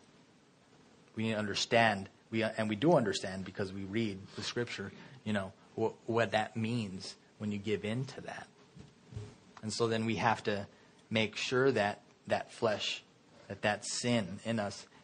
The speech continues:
is something that's put to death every single day. And so do you strive then,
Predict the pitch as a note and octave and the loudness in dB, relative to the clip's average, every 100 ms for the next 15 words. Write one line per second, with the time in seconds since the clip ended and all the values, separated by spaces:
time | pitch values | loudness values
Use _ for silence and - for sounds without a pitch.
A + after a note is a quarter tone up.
0 | - G#2 A2+ G#2+ - - A2+ F#2+ G2+ F#2+ | -8 -4 -2 -2 -4 -4 -2 -2 -4 -2
1 | F#2+ F#2+ - F#2 F2 G#2 G2+ D#2+ - _ | -6 -8 -8 -10 -6 -4 -4 -8 -20 _
2 | - - - - - - A#2 A2+ G#2+ A2+ | -20 -20 -20 -20 -20 -12 -8 -8 -4 -4
3 | G2+ - C3 E3+ E3 G#2 G2 | -4 6 10 10 8 2 -4